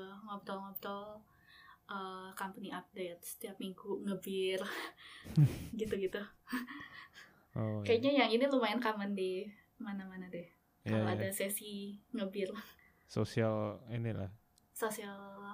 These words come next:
Speaker 2: Events.
Speaker 1: ya.
Speaker 2: <laughs> Oh, oke, oke. Ah. Ber-, berarti emang, emang, emang modelnya lebih, lebih tenggo gitu ya di sana. Ya udah pulang jam lima tuh bukan hal yang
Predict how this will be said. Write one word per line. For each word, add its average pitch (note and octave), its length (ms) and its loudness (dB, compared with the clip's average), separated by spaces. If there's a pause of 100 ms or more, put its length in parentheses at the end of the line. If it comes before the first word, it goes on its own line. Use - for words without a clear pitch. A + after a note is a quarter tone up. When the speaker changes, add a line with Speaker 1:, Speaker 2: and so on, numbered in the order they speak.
(280)
Speaker 2:
Events. A2+ 460 0
Speaker 1:
ya. G2+ 160 -8
Speaker 2:
<laughs> - 80 4 (960)
Oh, G#2 160 2
oke, G#2+ 240 0
oke. G2+ 220 -6 (1400)
Ah. G#2 1400 -6 (840)
Ber-, C#3+ 160 0
berarti D3 320 8
emang, D3+ 320 2
emang, C#3+ 360 6
emang C#3+ 280 6 (180)
modelnya C#3 640 8
lebih, B2 300 6 (160)
lebih B2 280 8
tenggo C3 480 10
gitu C3 140 6
ya B2+ 80 8
di G#2+ 80 2
sana. G2 180 0
Ya G#2 120 4
udah D3 140 4
pulang B2 260 2
jam A#2 120 2
lima A2+ 240 2
tuh C#3+ 200 6 (160)
bukan G2+ 400 0
hal G#2 240 2
yang G2+ 400 -2